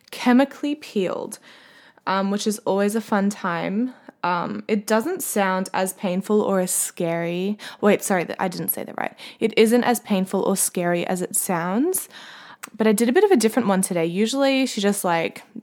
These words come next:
does, like, rubs this chemical peely stuff on my face and then puts, like, a moisturizer on and, like, does a jade roller. Whereas today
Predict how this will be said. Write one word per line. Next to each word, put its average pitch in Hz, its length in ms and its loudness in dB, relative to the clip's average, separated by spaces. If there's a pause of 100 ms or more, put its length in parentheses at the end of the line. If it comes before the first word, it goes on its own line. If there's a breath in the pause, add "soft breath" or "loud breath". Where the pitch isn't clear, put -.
(240)
does, 180 400 -2 (500 loud breath)
like, 185 220 -2
rubs 180 220 0
this 185 160 -4
chemical 180 440 -4
peely 175 320 -2
stuff 175 300 -6
on 185 80 -2
my 175 140 -4
face 165 560 -4
and 180 200 0
then 170 400 -2 (520 loud breath)
puts, 226 160 4
like, 220 100 4
a 220 40 4
moisturizer 196 600 4
on 185 240 0
and, 180 120 0
like, 175 160 -4
does 185 180 -4
a 185 60 -4
jade 175 340 -2
roller. 170 460 0
Whereas 180 320 0
today 214 640 4